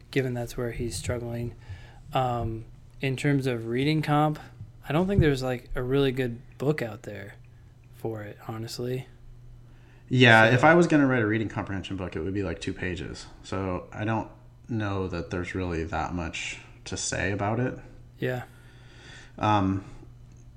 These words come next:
Speaker 2: and then the, I, I guess really what I'm fishing for, Ben, is just the difference between theory and doing actual practice.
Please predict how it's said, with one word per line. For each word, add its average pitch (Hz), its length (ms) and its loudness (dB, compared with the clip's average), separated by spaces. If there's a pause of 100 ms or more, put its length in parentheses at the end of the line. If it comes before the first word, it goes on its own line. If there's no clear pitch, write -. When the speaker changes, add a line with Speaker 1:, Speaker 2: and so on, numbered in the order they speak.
(220)
Speaker 2:
and 117 180 6
then 113 480 4
the, 117 640 -2 (120)
I, 170 180 6
I 170 40 12
guess 214 320 6 (420)
really 160 240 8
what 139 120 10
I'm 107 240 2
fishing 127 500 2
for, 104 200 -4
Ben, 101 180 0
is 95 100 -2
just 110 200 -4
the 98 80 -2
difference 107 340 0
between 95 380 -2
theory 101 420 2
and 92 180 -2
doing 90 220 -2
actual 85 320 -4
practice. 120 580 0